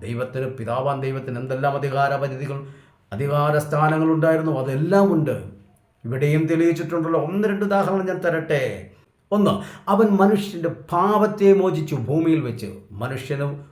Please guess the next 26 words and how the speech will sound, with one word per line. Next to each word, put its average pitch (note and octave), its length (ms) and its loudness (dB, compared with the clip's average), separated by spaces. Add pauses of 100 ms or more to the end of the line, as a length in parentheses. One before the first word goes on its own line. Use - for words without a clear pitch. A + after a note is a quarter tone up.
(140)
ഒരു G#2+ 160 -6
മനുഷ്യൻ്റെ C3+ 420 -6 (120)
പാപത്തെ C#3 420 -2
മോചിപ്പാനുള്ള C#3 480 -6
അധികാരമുണ്ടോ? C#3 560 -6 (500)
നിങ്ങൾ D#3+ 260 2 (120)
ഭൂമിയിൽ E3+ 380 2
കെട്ടുന്നതൊക്കെ E3+ 520 -4
അഴിക്കും, E3 260 -8 (480)
ഭൂമിയിൽ D#3+ 340 0
അഴിയും. E3 240 0 (100)
നിങ്ങൾ D#3 260 2
ആരുടെ D#3+ 280 2
പാപം E3 240 4
നിലനിർത്തുന്നുവോ E3+ 680 0
അത് D#3 180 -2
നിലനിൽക്കും, E3+ 420 -2 (100)
ആരുടെ D3+ 260 -2
പാപം E3 240 4
അഴിക്കുന്നു, E3 400 -2
അഴിക്കുന്നു, D3+ 300 -2
അതിൻ്റെയൊക്കെ F3 380 -2
പഠനം D3+ 340 2
വേറെയാണ്, A#2+ 420 -4 (440)
അത് D#3 160 0
ഈ - 20 4